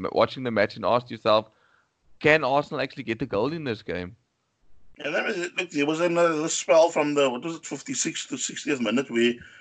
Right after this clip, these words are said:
Speaker 2: first Tarkowski glanced a, a free kick, uh, wide of the goal. Then I think a few minutes later, me again, free header, six yard, he missed, uh, uh,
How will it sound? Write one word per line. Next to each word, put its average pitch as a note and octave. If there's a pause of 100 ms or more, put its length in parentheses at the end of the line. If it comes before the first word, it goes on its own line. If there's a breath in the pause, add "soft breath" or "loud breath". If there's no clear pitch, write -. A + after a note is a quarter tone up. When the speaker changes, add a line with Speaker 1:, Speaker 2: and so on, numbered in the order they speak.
(320 loud breath)
Speaker 2:
first F3+
Tarkowski D#3+ (100)
glanced A#2+
a, A#2
a - (240)
free C3+
kick, B2+ (200)
uh, F#2 (100)
wide G#2 (100)
of G#2+
the A2
goal. G#2+ (680 soft breath)
Then D3
I D#3+
think D#3+
a -
few D#3+
minutes D3
later, A#2
me B2
again, C3+
free C#3+
header, C3+ (540)
six -
yard, C3 (100)
he B2+
missed, A#2 (640)
uh, -
uh, A2